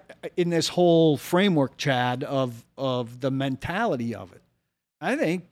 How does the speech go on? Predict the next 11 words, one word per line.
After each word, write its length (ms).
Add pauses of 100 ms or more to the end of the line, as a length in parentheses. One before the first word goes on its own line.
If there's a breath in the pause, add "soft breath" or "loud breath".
(540)
people 340
convince 520
themselves 800
that 220
things 260
are 100
true 280
that 120
are 120
not 200
true. 300